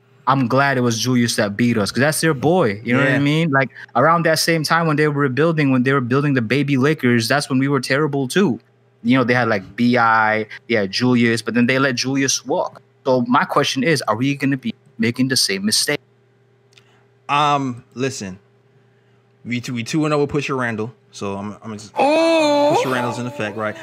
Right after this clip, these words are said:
Speaker 2: Um, are we letting Julius walk? He-, if, if, if it was up to me, I'm not letting that man walk out this building. No way, no how.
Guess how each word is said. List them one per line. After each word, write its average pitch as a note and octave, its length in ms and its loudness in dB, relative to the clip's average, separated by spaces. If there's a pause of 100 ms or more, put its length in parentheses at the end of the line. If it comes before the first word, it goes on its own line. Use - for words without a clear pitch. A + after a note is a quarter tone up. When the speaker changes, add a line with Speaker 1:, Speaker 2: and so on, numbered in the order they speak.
(100)
Speaker 2:
Um, D#3+ 320 0 (500)
are F3 220 2
we D#4+ 160 6
letting D4+ 300 2
Julius B3+ 420 0
walk? B3 260 0
He-, - 580 -8 (200)
if, G3+ 220 0
if, G#3+ 200 -8
if E3 140 -4
it F#3 80 -2
was F3+ 260 -2
up G3 220 -2
to G#3 120 -4
me, G3+ 200 -2
I'm E3+ 200 -2
not D#3+ 180 -2
letting D3+ 240 -4
that C#3 140 -4
man C3+ 200 -6
walk C3+ 220 -6
out B2+ 160 -8
this A#2+ 160 -10
building. A#2 360 -6
No A2+ 140 -6
way, A2+ 220 -6
no G#2 160 -10
how. A#2+ 340 -8